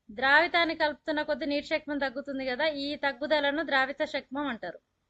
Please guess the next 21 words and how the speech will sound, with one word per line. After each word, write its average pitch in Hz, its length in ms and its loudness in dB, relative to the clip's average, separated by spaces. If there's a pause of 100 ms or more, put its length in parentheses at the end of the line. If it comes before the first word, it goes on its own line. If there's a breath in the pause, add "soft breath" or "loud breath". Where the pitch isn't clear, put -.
(1300)
ఆవ 294 300 6
మొక్క 320 260 0
ఐదు 294 340 6
గంటలలో 285 680 2
తన 277 280 0
బరువుకు 262 360 0
సమానమైనటువంటి 254 880 -4
నీటిని 254 480 -8 (500)
గ్రహిస్తుంది. 233 540 -6
ఒక 214 140 -8
ఆవ 233 260 2
మొక్క 277 460 -4
ఫైవ్ 262 400 -2
అవర్స్‌లోనే 269 640 -4 (560)
దాని 247 180 -2
బరువు 247 280 0
ఎంత 277 200 -2
ఉందో 285 140 -2
అంత 254 200 -4
నీటిని 247 360 -8
గ్రహించగలుగుతుంది. 220 960 -8